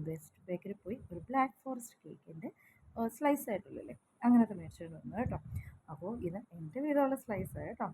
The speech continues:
നല്ല അടിപൊളി കേക്കായിരുന്നു. അപ്പോൾ ദേ ഇതിന് ഇത്രയും മൂന്ന് ലെയേഴ്സായിരുന്നു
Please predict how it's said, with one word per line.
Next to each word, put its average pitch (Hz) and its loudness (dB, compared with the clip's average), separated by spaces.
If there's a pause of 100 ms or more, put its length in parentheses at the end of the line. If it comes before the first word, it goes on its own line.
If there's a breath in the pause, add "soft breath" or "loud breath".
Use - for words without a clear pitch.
(320)
നല്ല 160 -8
അടിപൊളി 190 -4 (100)
കേക്കായിരുന്നു. 170 -2 (480 soft breath)
അപ്പോൾ 233 -2
ദേ 233 4 (200)
ഇതിന് 220 0 (140)
ഇത്രയും 208 0
മൂന്ന് 196 2
ലെയേഴ്സായിരുന്നു 165 -4